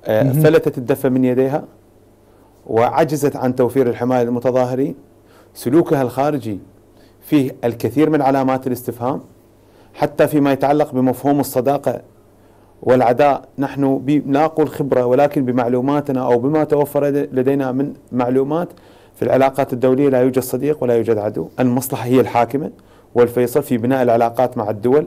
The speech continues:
Speaker 1: أيا كانت، مسا-، سواء كان دول الجوار أو الدول البعيدة. ولذلك فتحت الباب أو فتح الباب واسعا أمام المواقف الدولية، لأن الحكومة هنا في لحاظ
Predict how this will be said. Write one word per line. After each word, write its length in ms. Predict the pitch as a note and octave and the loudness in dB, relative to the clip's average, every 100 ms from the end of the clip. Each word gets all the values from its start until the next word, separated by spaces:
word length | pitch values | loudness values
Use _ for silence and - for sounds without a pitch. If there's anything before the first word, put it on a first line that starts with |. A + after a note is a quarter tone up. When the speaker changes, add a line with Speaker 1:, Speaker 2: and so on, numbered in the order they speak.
| C#3+ | 0
Speaker 1:
أيا 200 | C3 A#2 | 0 0
كانت، 300 | A#2+ A#2 A#2 | -2 -4 -4
مسا-، 200 | A2+ B2 | -6 -4
سواء 200 | A#2+ A#2 | -2 -2
كان 200 | B2 A2+ | -4 -4
دول 200 | A#2+ A2+ | -2 -2
الجوار 400 | A2 A#2 C#3 - | -2 -2 0 -2
أو 140 | A#2+ | -4
الدول 280 | A2+ A#2 G#2+ | 0 0 0
البعيدة. 500 | G2 G2+ G#2+ B2+ - - - - - - - - - | -2 -4 -2 -4 -6 -8 -20 -20 -20 -20 -20 -8 -2
ولذلك 680 | A#2 A2+ C3 E3 F#3+ - - - - | 0 4 2 2 0 -6 -20 -6 0
فتحت 440 | F3 F3 D3 - | 0 0 -2 -4
الباب 340 | A#2 A2 C3+ - - _ _ _ - | -2 -2 -4 -6 -16 _ _ _ -2
أو 60 | A#2 | 0
فتح 300 | E3+ D#3 C#3+ | 2 0 0
الباب 320 | B2+ C3+ A#2+ | 2 2 4
واسعا 520 | D3+ F3+ E3 D3+ C3+ - | 2 2 -2 -4 -4 -2
أمام 280 | C3 C3+ B2+ | 0 0 0
المواقف 540 | A#2+ B2+ F#3 F#3 E3 | 0 0 0 -2 -4
الدولية، 600 | B2 C3 A#2+ G#2+ G#2 - - - - _ B2 | 0 0 0 0 -2 -4 -10 -20 -20 _ 0
لأن 420 | C3+ D#3+ E3 D#3 | 2 2 2 2
الحكومة 500 | D3 C3+ C3+ F#3+ F3 | 0 -2 0 2 2
هنا 380 | B2+ B2 A#2 - | 0 0 0 -2
في 180 | - C3+ | 0 0
لحاظ 480 | C3+ D#3+ F#3+ F3 | 2 0 2 0